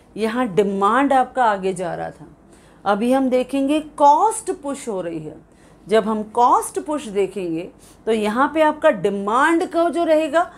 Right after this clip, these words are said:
वो स्ट्रेट लाइन फिक्स रहेगा, लेकिन आपका कॉस्ट पुश जब होगा यानी आपकी एग्रीगेट सप्लाई जो है वो रिड्यूस होगी क्योंकि कॉस्ट बढ़ रही है, तो it will create supply का शॉक, यानी सप्लाई कम होने लगेगी,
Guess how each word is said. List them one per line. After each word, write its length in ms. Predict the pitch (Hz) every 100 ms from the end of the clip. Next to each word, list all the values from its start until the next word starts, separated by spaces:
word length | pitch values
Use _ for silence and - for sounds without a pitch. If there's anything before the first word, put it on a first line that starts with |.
| - -
वो 120 | 202 220
स्ट्रेट 460 | - - 285 320
लाइन 240 | 330 349 370
फिक्स 300 | 392 392 -
रहेगा, 420 | 233 185 160 170 - - - - -
लेकिन 320 | 190 208 240 240
आपका 300 | 226 233 233 -
कॉस्ट 500 | 247 277 415 - 392
पुश 260 | 294 330 226
जब 220 | 262 214
होगा 380 | 196 165 180 214 - - -
यानी 200 | 202 208
आपकी 320 | 196 190 220 -
एग्रीगेट 600 | 208 202 240 277 302 311 -
सप्लाई 580 | 247 240 247 247 277
जो 180 | 285 247
है 200 | 196 170 - - - 175
वो 180 | 208
रिड्यूस 500 | 220 165 170 175 165 170
होगी 200 | 151 147
क्योंकि 300 | - 202 214
कॉस्ट 600 | 214 214 214 233 - -
बढ़ 220 | 185 185
रही 220 | 170 170 156
है, 120 | 160 - - - - -
तो 160 | 196
it 60 | 190
will 200 | 208 220
create 480 | 214 226 226 262 277
supply 500 | - 208 - 202 196 196
का 140 | 233
शॉक, 320 | - 392 392 392 - _ _ - - - - 190
यानी 260 | 196 196
सप्लाई 420 | 190 196 196 202 220
कम 200 | 302 381
होने 280 | 415 403
लगेगी, 480 | 359 320 320 285 311